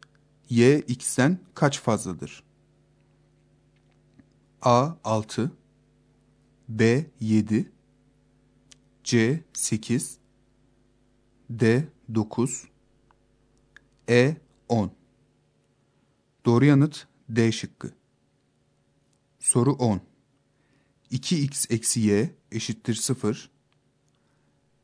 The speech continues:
X artı y eşittir dört. Denklemini sağlayan y kaçtır?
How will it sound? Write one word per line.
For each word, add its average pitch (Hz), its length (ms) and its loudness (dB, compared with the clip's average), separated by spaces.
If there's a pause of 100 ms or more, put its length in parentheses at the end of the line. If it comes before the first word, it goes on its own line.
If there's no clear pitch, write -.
(180)
X - 320 -2
artı 120 340 0
y 104 300 0 (180)
eşittir 113 600 -4
dört. 113 400 -2 (800)
Denklemini 135 540 4
sağlayan 107 560 0 (240)
y 120 400 2
kaçtır? - 640 -8